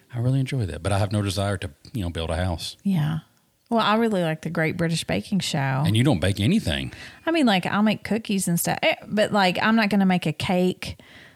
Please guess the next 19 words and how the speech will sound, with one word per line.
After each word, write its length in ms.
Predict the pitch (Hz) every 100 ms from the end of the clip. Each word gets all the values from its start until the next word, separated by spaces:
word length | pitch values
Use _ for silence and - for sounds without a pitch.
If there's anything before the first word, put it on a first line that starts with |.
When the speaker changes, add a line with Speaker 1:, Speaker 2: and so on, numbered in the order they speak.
| _ 196
Speaker 2:
that 200 | 175 165
looks 280 | 175 - 180
like 520 | 170 156 156 - - -
Downton 400 | 107 165 170 165
Abbey, 580 | 160 156 180 143 139 - _ - -
and 100 | 165
they 100 | 170
do 120 | 165
Speaker 1:
It'd 80 | 160
Speaker 2:
that 160 | 143 147
kind 120 | 160
Speaker 1:
pretty 80 | 151
Speaker 2:
of 60 | -
stuff. 140 | -
Speaker 1:
cool 80 | 92
if 80 | 160
you 60 | -
did. 540 | 76 90 80 71 69 - -
Speaker 2:
Yeah, 220 | 175 160